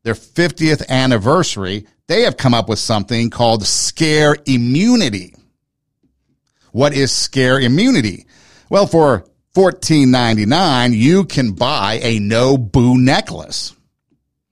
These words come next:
A No Boo necklace are for those that don't want to be scared while at Knott's Scary Farm.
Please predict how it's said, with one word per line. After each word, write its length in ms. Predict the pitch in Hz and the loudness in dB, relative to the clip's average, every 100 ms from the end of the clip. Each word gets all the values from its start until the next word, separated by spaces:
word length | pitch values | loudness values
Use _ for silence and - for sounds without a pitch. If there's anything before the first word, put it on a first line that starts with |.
| _ _ _ - - | _ _ _ -20 -6
A 120 | 110 | 0
No 280 | 117 131 180 | 2 4 4
Boo 200 | 147 190 | 4 2
necklace 560 | 170 135 113 117 139 143 | 4 2 0 -2 -2 0
are 60 | |
for 160 | 113 110 | 0 -2
those 380 | 98 131 151 - | 2 2 2 0
that 320 | 120 107 - - _ _ _ _ | -2 -4 -10 -20 _ _ _ _
don't 240 | 151 156 | 0 2
want 220 | 139 143 127 | 2 0 0
to 80 | |
be 100 | 110 | -2
scared 800 | 101 - - - 196 160 107 113 | -2 -4 -4 -2 0 2 2 0
while 240 | 117 113 117 | 0 0 0
at 120 | 107 | 0
Knott's 400 | 107 107 107 - | 0 0 -2 -6
Scary 580 | - - - 180 196 147 | -8 -8 -4 0 2 0
Farm. 480 | - 92 92 - | -4 -10 -12 -18